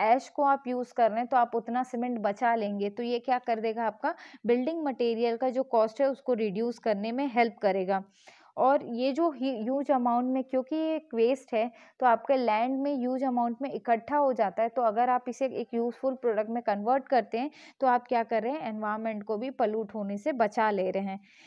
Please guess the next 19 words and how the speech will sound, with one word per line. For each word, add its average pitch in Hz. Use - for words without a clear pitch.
नेक्स्ट 262
है 302
आपका 269
क्या, 302
बैम्बू 220
लीव्स। 226
अब 247
बैम्बू 226
लीफ 302
क्या 302
होता 240
है, 254
ये 240
जो 277
आपका 277
बांस 214
है, 247
एक 247
तो -